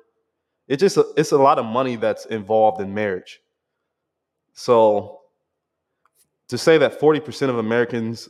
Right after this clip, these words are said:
like, they're gonna go through that type of financial issue, um, that's, that's pretty, that's a negative thing, 'cause it, it takes years to come bu-, up from marriage, I would assume.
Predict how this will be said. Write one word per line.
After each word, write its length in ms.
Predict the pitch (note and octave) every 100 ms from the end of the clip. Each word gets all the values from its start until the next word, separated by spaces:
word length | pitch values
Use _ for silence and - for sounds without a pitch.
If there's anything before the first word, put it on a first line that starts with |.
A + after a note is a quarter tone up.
| -
like, 180 | G2+ A#2+
they're 100 | A2+
gonna 160 | G#2+
go 200 | G2+ A#2
through 180 | A2+ A2
that 160 | A2 G#2+
type 180 | A#2
of 80 | G2+
financial 720 | - G#2 G2+ G#2 G#2+ A2+ G#2+ G#2+ _ A2
issue, 440 | A2+ - B2+ C3+ B2+ _ _ _ _ _ _ _ _ _ _ _ _ A2
um, 580 | G#2 G2 G2+ - - _ _ _ _ _ _ -
that's, 320 | C#3+ E3 - -
that's 180 | C#3 -
pretty, 400 | - D#3+ D3 A#2+ - _ _
that's 200 | A#2+ B2
a 60 | C3+
negative 400 | B2 C3 B2 A2+ - -
thing, 120 | C#3+
'cause 120 | A#2
it, 100 | C#3+
it 160 | E3+ F3
takes 220 | G3+ B2
years 280 | C3 F#3 F#3
to 100 | -
come 240 | C3 A#2
bu-, 60 | A#2+
up 220 | B2 A#2+
from 140 | G#2+
marriage, 300 | G#2+ B2 G#2
I 60 | G2+
would 120 | F#2+
assume. 360 | F#2 A2+ G#2